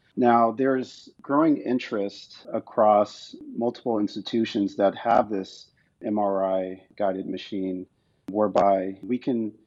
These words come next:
do M R I adaptive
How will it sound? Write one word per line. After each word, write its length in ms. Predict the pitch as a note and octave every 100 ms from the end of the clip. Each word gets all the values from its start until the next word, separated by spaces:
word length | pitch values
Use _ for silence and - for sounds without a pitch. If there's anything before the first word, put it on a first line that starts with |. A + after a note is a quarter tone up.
| -
do 540 | A#2+ A#2 A2+ A2 A2+ -
M 200 | A#2 A#2
R 240 | A#2 A2 G#2+
I 320 | G#2 G#2 G2+ - -
adaptive 540 | G2 - G2+ - A#2+